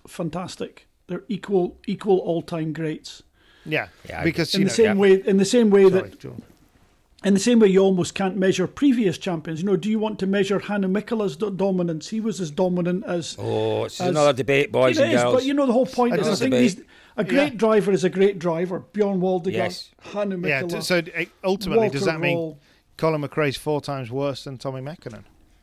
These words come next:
Speaker 2: I think
Speaker 1: Uh,
Speaker 2: not.
Speaker 1: w-, uh, n-, categorically not, but,
Speaker 2: Yeah.
Speaker 1: um, certainly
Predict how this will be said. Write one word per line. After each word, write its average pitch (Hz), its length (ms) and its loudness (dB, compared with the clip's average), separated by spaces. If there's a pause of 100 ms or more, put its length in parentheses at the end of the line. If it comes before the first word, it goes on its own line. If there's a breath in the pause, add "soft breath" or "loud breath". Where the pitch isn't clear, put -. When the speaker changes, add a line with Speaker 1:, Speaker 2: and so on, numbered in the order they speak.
(100)
Speaker 2:
I 127 120 -2
think 123 240 -8
Speaker 1:
Uh, 185 40 2 (140)
Speaker 2:
not. 190 60 0 (240)
Speaker 1:
w-, 175 140 -8 (400 soft breath)
uh, 185 140 0 (520)
n-, 190 80 -2
categorically 175 640 -4
not, - 460 -10
but, 175 320 -6
Speaker 2:
Yeah. 170 160 0
Speaker 1:
um, 170 280 -6
certainly 185 400 -2